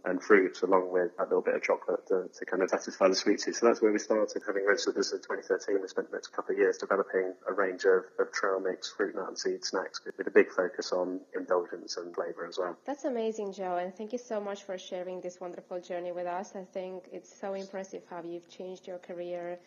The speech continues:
Speaker 2: from working in tech, like you said, to now working, well, launching your own company. And I think it's amazing how the corporate life has kind of driven you to become more fitness-oriented and also more health-conscious. Because, uh, I've noticed the same thing, you know,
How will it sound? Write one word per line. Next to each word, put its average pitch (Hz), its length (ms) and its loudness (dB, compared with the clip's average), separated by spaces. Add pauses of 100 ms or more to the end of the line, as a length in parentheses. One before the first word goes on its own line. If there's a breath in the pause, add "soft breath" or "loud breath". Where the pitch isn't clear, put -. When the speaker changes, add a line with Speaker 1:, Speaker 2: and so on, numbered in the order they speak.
(200 soft breath)
Speaker 2:
from 180 340 -4
working 180 320 -4
in 170 100 -4
tech, 180 280 -6
like 170 160 -10
you 180 60 -10
said, 170 300 -6 (120)
to 175 80 -10
now 170 160 -8
working, 165 600 -8 (100)
well, 160 300 -6 (240)
launching 180 280 -6
your 170 120 -4
own 165 80 -6
company. 165 720 -8
And 202 120 -2
I 202 40 -2
think 208 180 -6
it's 233 140 -4
amazing 202 420 -4
how 180 420 -2
the 170 100 -6
corporate 190 420 -6
life 180 280 -4
has 180 180 -10
kind 185 320 -8
of 175 200 -6 (380)
driven 196 440 -4
you 170 240 -6 (180)
to 160 300 -8 (280 soft breath)
become 190 300 -6
more 170 460 -4
fitness-oriented 196 1120 -4 (160)
and 170 120 -10
also 165 220 -6
more 156 160 -8
health-conscious. 180 960 -14 (240 soft breath)
Because, 180 400 -8
uh, 185 140 -4
I've 254 100 -2
noticed 269 260 0
the 220 80 -6
same 196 240 -6
thing, 196 480 -6
you 180 140 -4
know, 175 260 -4